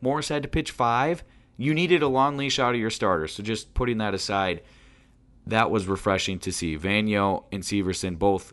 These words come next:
fantastic. But nothing was decided, if you want to put it that way. Once they exit the game, it still went on and extended further. And man, oh man, what a finish. And once again, Wyatt, Northwestern is in a spot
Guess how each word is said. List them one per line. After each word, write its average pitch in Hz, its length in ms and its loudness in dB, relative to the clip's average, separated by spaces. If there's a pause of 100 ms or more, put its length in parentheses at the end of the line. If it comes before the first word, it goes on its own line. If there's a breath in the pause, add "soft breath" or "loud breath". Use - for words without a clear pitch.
fantastic. 98 840 -2
But 107 300 4 (680)
nothing 160 320 0
was 143 160 2
decided, 135 560 2 (260)
if 104 140 -6
you 113 100 -2
want 120 140 -2
to 110 60 -4
put 110 180 -4
it 101 80 -6
that 92 220 -2
way. 85 320 -4 (260 soft breath)
Once 113 240 -2
they 120 180 2
exit 120 360 -2
the 98 80 -2
game, 107 460 0 (500 soft breath)
it 113 160 0
still 131 260 2
went 117 200 -2
on 123 200 2
and 104 140 -2
extended 117 520 -4
further. 92 640 0 (640 soft breath)
And 98 180 -6
man, 135 220 -2
oh 131 100 2
man, 131 240 0
what 117 160 2
a 110 60 0
finish. 113 580 -4 (320)
And 110 220 -2
once 143 260 -2
again, 131 320 -2
Wyatt, 85 400 0
Northwestern 127 640 -2
is 101 160 -4
in 139 120 -2
a 156 40 -4
spot 95 480 -2